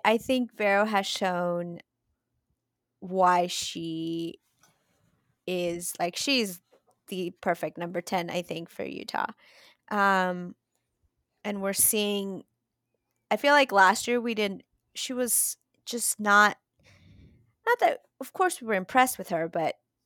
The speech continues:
I think this is the year where we're actually seeing her used, um,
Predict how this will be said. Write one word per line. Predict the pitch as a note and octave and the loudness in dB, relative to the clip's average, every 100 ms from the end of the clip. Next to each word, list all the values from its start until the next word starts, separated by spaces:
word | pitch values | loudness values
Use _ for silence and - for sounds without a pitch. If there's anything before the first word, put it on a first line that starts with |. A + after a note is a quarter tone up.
| - | 0
I | A3 | 0
think | A3+ C4 A#3+ | 2 -2 -2
this | G3+ - | -2 -2
is | G3 F3+ | -4 -4
the | E3+ | -4
year | F3 F3 | -2 -2
where | F3+ F3 | -4 -2
we're | E3+ | 4
actually | F3 G3 - F#3+ F#3 | 4 4 0 -8 -6
seeing | - F3+ F3 | -4 -4 -4
her | G3+ F3 E3 | -4 -4 -4
used, | F3 F3 F3 - - - _ _ - | -6 -4 -6 -8 -10 -12 _ _ -8
um, | - - D#2 D2 G3+ | -4 -4 -6 -10 -18